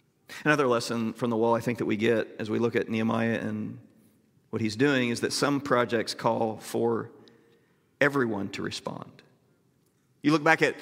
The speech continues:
chapter three, and you don't see one, as I said, professional stonemason, <laughs> but you see perfumers and goldsmiths and priests, and, and we all know religious leaders have no clue about what's going on. So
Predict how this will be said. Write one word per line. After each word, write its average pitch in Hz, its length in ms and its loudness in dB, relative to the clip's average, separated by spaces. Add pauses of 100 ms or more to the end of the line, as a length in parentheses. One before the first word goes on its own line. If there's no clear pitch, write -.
(180)
chapter 156 320 4
three, 165 480 2 (920)
and 156 100 4
you 160 60 8
don't 160 160 2
see 165 120 2
one, 160 360 4
as 143 120 2
I 143 100 4
said, 160 300 2
professional 156 460 0
stonemason, 165 880 0 (120)
<laughs> 240 100 -12
but 185 120 4
you 170 100 2
see 175 160 4
perfumers 175 580 -2
and 151 140 0
goldsmiths 185 760 2
and 147 180 2
priests, 180 520 2
and, 143 160 2 (180)
and 151 240 4 (100)
we 220 200 4
all 185 180 2
know 196 180 2
religious 147 640 0
leaders 143 480 0
have 120 240 2
no 127 120 2
clue 135 240 2
about 120 160 2
what's 113 160 0
going 127 240 -4
on. 208 360 -2
So 160 240 2